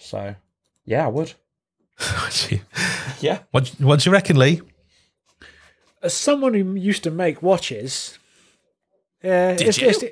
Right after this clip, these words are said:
Speaker 3: uh, yeah, I used to work for a watch company. Um, used to,
Speaker 2: Fucking
Speaker 3: so
Speaker 2: hell, Lee.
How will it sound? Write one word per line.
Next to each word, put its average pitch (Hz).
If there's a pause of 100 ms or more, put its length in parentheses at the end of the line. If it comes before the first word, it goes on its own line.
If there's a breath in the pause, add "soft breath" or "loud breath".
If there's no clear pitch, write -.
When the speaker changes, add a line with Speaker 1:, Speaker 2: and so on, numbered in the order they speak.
(240)
Speaker 3:
uh, 170
yeah, 180
I -
used 165
to 196
work 175
for 165
a -
watch 165
company. 131 (500 soft breath)
Um, 139 (160)
used 156
to, -
Speaker 2:
Fucking 98
Speaker 3:
so 110
Speaker 2:
hell, 95
Lee. 98